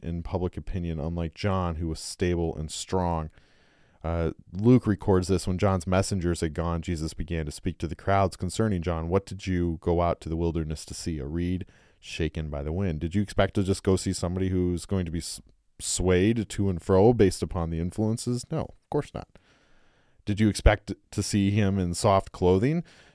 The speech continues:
John's aesthetic garb of camel's hair and leather belt <laughs> were, were hardly the silk and satin garments of the noble contours."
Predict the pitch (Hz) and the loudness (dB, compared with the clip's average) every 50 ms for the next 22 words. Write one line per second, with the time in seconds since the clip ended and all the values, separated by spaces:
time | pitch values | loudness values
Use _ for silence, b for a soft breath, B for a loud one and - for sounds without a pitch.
0 | b b 90 98 - 123 117 120 127 135 - 107 101 - - - 117 110 110 98 | b b -4 0 2 4 6 6 6 4 4 2 0 0 2 4 4 4 2 0
1 | - - 98 95 104 123 135 110 95 85 - - - - 120 117 120 156 175 147 | 0 2 4 6 6 6 6 6 4 2 2 -2 -8 -4 -2 0 2 2 4 4
2 | 107 82 - - - 82 78 80 82 85 85 92 101 107 101 101 98 90 85 - | 2 2 0 -2 -6 -4 -4 -4 -4 -2 0 2 2 4 4 4 2 2 0 0
3 | - 107 104 95 76 73 - _ _ _ _ _ _ _ _ _ _ - 92 95 | 0 2 4 4 2 0 -2 _ _ _ _ _ _ _ _ _ _ -8 -6 -4
4 | - - 123 101 85 87 90 85 71 - - 110 107 113 113 107 85 82 82 73 | 0 0 0 2 2 2 0 0 -2 -2 0 4 4 4 4 4 0 -4 -6 -6
5 | 58 - _ _ _ _ _ _ _ _ - 82 - - - - - 104 92 87 | -8 -10 _ _ _ _ _ _ _ _ -10 -8 -6 -6 -6 -2 0 2 0 0
6 | - - 82 76 - - - 95 85 - - 80 80 - 85 82 85 82 80 76 | 0 -4 -8 -6 -6 -4 -2 -2 -2 -4 -4 -6 -4 -2 -2 0 0 -2 -4 -6
7 | - - 80 82 82 82 82 80 82 78 - - 87 82 82 82 - 87 78 76 | -6 -6 -6 -4 -4 -4 -2 -4 -4 -6 -6 -6 -6 -6 -6 -6 -4 -4 -2 -2
8 | 73 71 - | -2 -4 -8